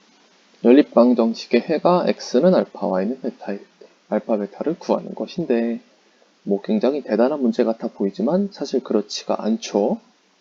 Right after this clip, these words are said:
어? 우선은 요 상태에서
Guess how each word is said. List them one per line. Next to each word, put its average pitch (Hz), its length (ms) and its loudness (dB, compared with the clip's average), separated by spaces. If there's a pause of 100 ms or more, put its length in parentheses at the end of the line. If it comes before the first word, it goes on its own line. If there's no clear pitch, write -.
(140)
어? 190 260 -6 (680)
우선은 143 580 0 (1080)
요 107 60 0
상태에서 165 880 2